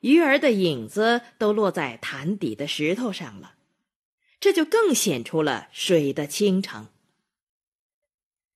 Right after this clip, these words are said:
这里虽然没有正面写水，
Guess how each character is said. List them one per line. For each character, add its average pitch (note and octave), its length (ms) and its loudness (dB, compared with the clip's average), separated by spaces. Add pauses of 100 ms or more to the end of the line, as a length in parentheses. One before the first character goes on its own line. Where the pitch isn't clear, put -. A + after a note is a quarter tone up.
(1000)
这 D#4 160 6
里 G#3 160 6
虽 D#4 220 2
然 G#3+ 320 2
没 A3 140 4
有 F#3+ 120 4
正 F4+ 260 -2
面 F3 220 -2
写 C3+ 260 -2
水， G#2+ 580 -8